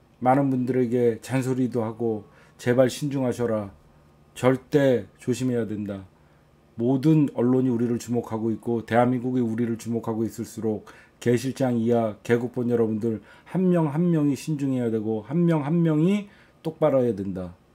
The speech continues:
잔소리도 많이 했습니다, 여러분들. 우리가 이깁니다. 우리가 조국입니다. 조국이 물러서면 문재인 대통령이 물러서게 되고,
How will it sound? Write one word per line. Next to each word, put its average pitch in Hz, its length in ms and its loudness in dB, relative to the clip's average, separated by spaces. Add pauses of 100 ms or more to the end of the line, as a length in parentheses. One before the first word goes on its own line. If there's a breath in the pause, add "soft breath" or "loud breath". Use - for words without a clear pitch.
(720)
잔소리도 120 480 -4
많이 107 220 -4
했습니다, 104 400 -10
여러분들. 98 340 -14 (2000)
우리가 117 200 2
이깁니다. 104 560 -4 (1600)
우리가 113 320 0
조국입니다. 101 720 -8 (720)
조국이 131 400 2
물러서면 123 760 -2
문재인 127 380 2
대통령이 117 400 -2
물러서게 107 480 -4
되고, 113 340 -8